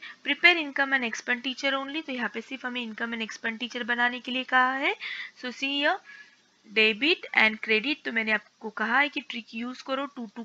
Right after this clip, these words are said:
का क्या होगा, बाय बाय होगा and बाय बाय का टू टू होगा, that means simple। यहाँ पे जो डेबिट दिया है वो यहाँ पे हमें क्रेडिट लिखना है और जो यहाँ पे क्रेडिट दिया है वो हमें डेबिट लिखना है। So let's start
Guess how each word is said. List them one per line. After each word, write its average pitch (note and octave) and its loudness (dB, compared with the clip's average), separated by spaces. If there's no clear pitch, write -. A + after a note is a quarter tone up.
का A#3 4
क्या A3+ 2
होगा, A#3 0
बाय G3 2
बाय A3+ 6
होगा C4 2
and A#3+ -2
बाय G3+ 6
बाय G#3 -2
का D#4+ 8
टू A#3+ -6
टू A3+ -6
होगा, G3+ 0
that G3+ -6
means A3+ -8
simple। C#4+ -2
यहाँ A#3 6
पे A#3+ 4
जो A3+ -4
डेबिट A#3 -2
दिया B3+ 2
है C#4 2
वो C4 -4
यहाँ A3+ -2
पे G#3+ -4
हमें G3+ -8
क्रेडिट G#3 -4
लिखना D4 2
है D4 -2
और A#3+ -2
जो A#3+ -2
यहाँ A3+ -2
पे G3+ -4
क्रेडिट A#3+ 0
दिया C#4+ 4
है C#4+ 2
वो C4+ -4
हमें C4 -4
डेबिट G3+ -2
लिखना - -14
है। - -10
So A3+ -4
let's - -2
start C#4+ 4